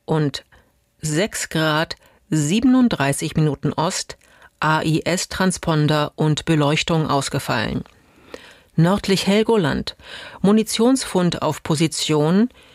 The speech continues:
vierundfünfzig Grad, zweiundzwanzig Komma eins fünf Minuten Nord, sieben Grad, fünfundfünfzig Komma sechs acht Minuten Ost. Ankern und Fischen im Umkreis von zweihundert Metern ist untersagt.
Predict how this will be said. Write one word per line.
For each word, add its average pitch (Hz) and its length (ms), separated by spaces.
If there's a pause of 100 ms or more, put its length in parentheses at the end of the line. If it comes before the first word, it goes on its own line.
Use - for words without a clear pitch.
(180)
vierundfünfzig 247 1000
Grad, 156 540
zweiundzwanzig 175 840
Komma 143 300
eins 233 360
fünf - 380
Minuten 139 480
Nord, 160 400 (420)
sieben 202 500
Grad, 160 520 (320)
fünfundfünfzig 254 1040
Komma 139 320
sechs 160 480
acht - 340
Minuten 156 400
Ost. - 440 (480)
Ankern 233 500
und 214 180
Fischen 156 440
im 156 200
Umkreis 180 640
von 180 220
zweihundert 147 800
Metern 139 400
ist - 260
untersagt. 135 720